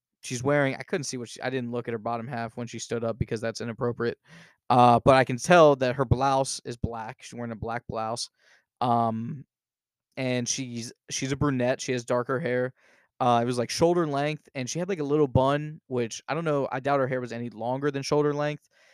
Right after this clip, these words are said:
but it was in, like, a small bun, but it was also, like, kinda draped down her shoulders as well. Um, as for her face, this is, see, this is the thing. The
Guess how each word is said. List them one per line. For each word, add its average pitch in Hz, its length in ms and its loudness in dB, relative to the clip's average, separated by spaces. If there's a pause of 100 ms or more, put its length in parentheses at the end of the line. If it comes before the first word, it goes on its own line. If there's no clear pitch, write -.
(200)
but 123 320 6
it 135 80 0
was 120 220 0
in, 131 120 -2
like, 135 140 -4
a 123 60 -6
small 139 360 2
bun, 131 300 4
but 123 160 -4
it 123 80 -2
was 117 140 -6
also, 127 420 0
like, 113 300 -10
kinda 120 180 -6
draped 120 320 -6
down 120 160 -6
her 113 80 -8
shoulders 120 400 -4
as 107 140 -12
well. 123 280 0 (640)
Um, 208 640 -6 (680)
as 147 180 4
for 170 160 2
her 147 120 0
face, 156 520 -2
this 165 220 -6
is, 135 240 -8
see, - 180 -8
this 143 160 -4
is 120 140 -8
the 110 80 -18
thing. 110 260 -12 (640)
The 165 160 2